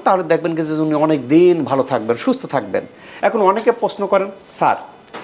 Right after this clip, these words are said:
ভালো হয়ে যাচ্ছে, কতদিন ভালো থাকবো? এটা পার্মানেন্ট কিনা, এটা চিরস্থায়ী কিনা?" আপনি যদি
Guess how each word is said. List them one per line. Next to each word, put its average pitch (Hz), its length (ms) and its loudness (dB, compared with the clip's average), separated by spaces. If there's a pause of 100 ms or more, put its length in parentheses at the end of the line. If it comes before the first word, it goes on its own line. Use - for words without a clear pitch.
(760)
ভালো 185 220 2
হয়ে 165 100 4
যাচ্ছে, 120 380 -4
কতদিন 214 360 2
ভালো 175 240 2
থাকবো? 87 320 -8 (240)
এটা 180 140 2
পার্মানেন্ট 202 580 2
কিনা, 104 200 -4 (120)
এটা 180 140 0
চিরস্থায়ী 196 540 2
কিনা?" - 220 -6 (720)
আপনি 196 320 2
যদি 254 380 0